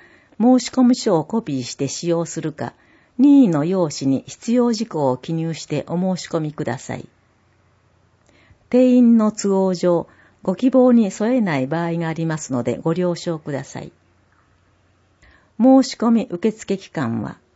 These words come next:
一、電子、七月一日木曜日、午前八時三十分に開始、七月十二日月曜日、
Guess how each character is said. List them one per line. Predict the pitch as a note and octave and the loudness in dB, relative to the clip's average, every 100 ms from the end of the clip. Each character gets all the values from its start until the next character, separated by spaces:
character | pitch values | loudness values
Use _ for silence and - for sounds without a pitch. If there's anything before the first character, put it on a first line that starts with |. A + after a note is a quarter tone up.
| _ _ _ _ _ | _ _ _ _ _
一、 | F#3+ - G#3 - _ E3+ | -10 -6 -8 -8 _ -2
電 | A#3+ G3+ | 0 0
子、 | - - - _ _ _ _ _ _ _ _ _ | -4 -14 -16 _ _ _ _ _ _ _ _ _
七 | - - B3+ | -14 -2 0
月 | B3+ B3 - A3+ | 0 -2 -6 -4
一 | G#3 | -2
日 | G3+ - - - | -4 -6 -12 -6
木 | F3+ - G#3+ | -6 -4 -2
曜 | G3 B2+ A2+ | -2 -4 -6
日、 | A2+ - _ _ _ _ | -10 -16 _ _ _ _
午 | A3+ C4 | -4 0
前 | G#3+ D3 | 0 -2
八 | C3 F3+ B3 | -4 -8 -6
時 | G3 C#3 | -6 -4
三 | A3 A3 | -2 -2
十 | A3 | -4
分 | G#3 _ - B2+ B2+ | -10 _ -6 -4 -4
に | A#2+ | -6
開 | - D#3 | -8 -8
始、 | C#3+ - B2+ _ _ _ _ _ _ _ _ | -8 -12 -14 _ _ _ _ _ _ _ _
七 | - C4 | -6 -2
月 | B3+ B3 A3 | 0 -2 -4
十 | G#3+ A3 | -4 -2
二 | G#3 G3+ | -2 -2
日 | G3 F#3 F3 E3+ | -4 -6 -10 -8
月 | E3 E3+ - G#3 | -6 -6 -6 -4
曜 | F#3 B2 | -4 -4
日、 | A2 C3 | -8 -14